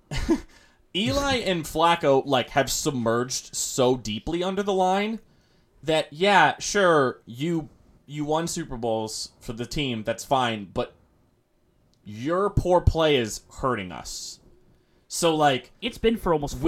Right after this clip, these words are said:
Speaker 1: we can
Speaker 2: years
Speaker 1: either
Speaker 2: now.
Speaker 1: make the decision to, like, stick with you out of, like, respect for what you've done, but it's gonna submarine our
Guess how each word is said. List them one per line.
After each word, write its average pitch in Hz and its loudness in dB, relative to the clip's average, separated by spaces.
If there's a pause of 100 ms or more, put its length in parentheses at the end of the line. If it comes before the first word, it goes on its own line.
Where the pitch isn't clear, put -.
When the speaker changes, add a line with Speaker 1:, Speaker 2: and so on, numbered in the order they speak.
Speaker 1:
we 139 0
can 226 6
Speaker 2:
years 214 6
Speaker 1:
either 202 4
Speaker 2:
now. 151 -2
Speaker 1:
make 202 -2
the 311 -6
decision 214 -4 (180)
to, 160 -2 (760)
like, 139 -2 (180)
stick - -2
with 254 -8
you 277 -4 (100)
out 139 2
of, 127 -2
like, 104 -6 (120)
respect 135 -6
for - -8
what 135 -4
you've 110 -12
done, 135 -4
but 123 -4
it's 117 -10
gonna 120 -8
submarine 156 -4
our 127 -2